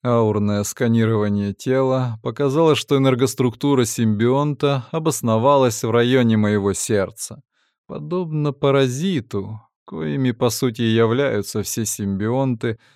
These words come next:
от сгустка энергии по всему организму расползались тонкие щупальца,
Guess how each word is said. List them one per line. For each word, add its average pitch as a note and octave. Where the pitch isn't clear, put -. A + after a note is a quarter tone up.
от A2
сгустка C3
энергии C3+
по C3
всему C#3
организму B2+
расползались B2+
тонкие A#2+
щупальца, A2+